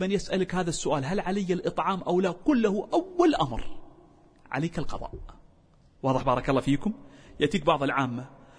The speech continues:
يقول: "ما صمت من رمضان العام الماضي عشرين يوم". طيب، كم يوم بقي على رمضان؟ أسبوع. هناك أيام ستفوتها.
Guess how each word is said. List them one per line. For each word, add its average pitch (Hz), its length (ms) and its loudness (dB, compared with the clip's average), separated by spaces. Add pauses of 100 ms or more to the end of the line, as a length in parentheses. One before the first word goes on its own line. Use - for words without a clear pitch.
(140)
يقول: 175 200 0
"ما 208 140 2
صمت 190 300 0
من - 60 10
رمضان 160 360 0
العام 156 260 0
الماضي 170 340 -4
عشرين 170 280 2
يوم". 110 180 -8 (880)
طيب، - 120 -6
كم 180 180 -2
يوم 151 120 0
بقي 143 180 -2
على 123 180 -2
رمضان؟ 120 380 -4 (640)
أسبوع. - 240 -4 (920)
هناك 196 240 4
أيام 196 220 2
ستفوتها. - 680 0